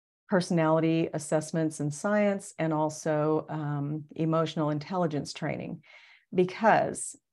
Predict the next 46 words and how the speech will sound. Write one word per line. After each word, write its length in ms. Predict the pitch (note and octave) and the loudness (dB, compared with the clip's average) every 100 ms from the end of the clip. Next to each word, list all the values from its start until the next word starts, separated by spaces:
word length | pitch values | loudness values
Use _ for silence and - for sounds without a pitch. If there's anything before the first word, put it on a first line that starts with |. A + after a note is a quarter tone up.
| - | -4
um, 300 | D#3+ - F3+ | -4 -4 -4
how 260 | E3 G3 | -2 2
I 80 | G3+ | 2
typically 480 | G3+ G#3 G#3+ G3+ F#3 | 2 0 0 -2 -2
speak 300 | F#3 F#3+ F#3 | 0 0 0
to 80 | F3+ | -2
the 80 | E3+ | -2
world, 340 | E3 E3 F3+ | 2 2 2
you 60 | F3+ | 2
know, 120 | E3 | 2
we 100 | E3 | 2
mentioned 360 | E3+ F3 D#3+ | 2 0 -2
I'm 120 | D3+ D#3 | 0 2
very 200 | D#3+ D#3 | 2 4
detail 420 | E3 D#3+ E3+ D3+ | 2 2 2 4
oriented. 440 | D3+ D#3 D#3+ F3+ | 4 4 4 4
That's 240 | D#3+ D#3 F3 | 4 4 4
why 120 | D#3 | 2
I 60 | |
can 160 | D#3 D#3+ | 2 0
dive 300 | D#3+ D3+ D#3 | 2 2 2
in 160 | D#3+ E3 | 2 2
and 100 | D#3 | 2
write 180 | D3+ | 2
applications 760 | D3+ D3+ D3+ D3+ C#3+ D#3 F3 E3+ | 2 0 -4 -2 -2 0 0 2
and 100 | D#3 | 4
do 120 | E3 | 4
this 160 | D#3+ D#3+ | 2 2
kind 220 | F3 D#3+ | 2 2
of 80 | D#3 | 2
thing. 320 | D#3+ G3+ - - - - _ - | 2 2 -2 -10 -18 -20 _ -2
Um, 500 | G3 G3 F#3+ F#3+ F#3 - _ _ _ _ _ | 2 2 2 0 -4 -12 _ _ _ _ _
but 160 | F#3 G#3 | 4 8
that 220 | G#3 - | 8 8
turns 300 | G3 F#3 F3 | 4 2 4
off 220 | F3+ E3 | 4 2
seventy-five 640 | - F3+ D#3+ D#3 D#3+ D3+ D3 | 2 2 4 2 0 -2 -2
percent 260 | D#3 D#3 | -4 -4
of 80 | D3 | -2
people. 480 | G#3 G#3+ - - - _ _ _ _ _ - | -2 -4 -6 -12 -16 _ _ _ _ _ -12
So 180 | - G3+ | -2 0
I 80 | |
have 220 | G#3+ A3+ A3 | 2 0 -2
to 60 | |
be 120 | G3 | -4
careful 760 | F#3 - - - C#3+ D3+ - | -4 -2 -2 0 -2 -2 -4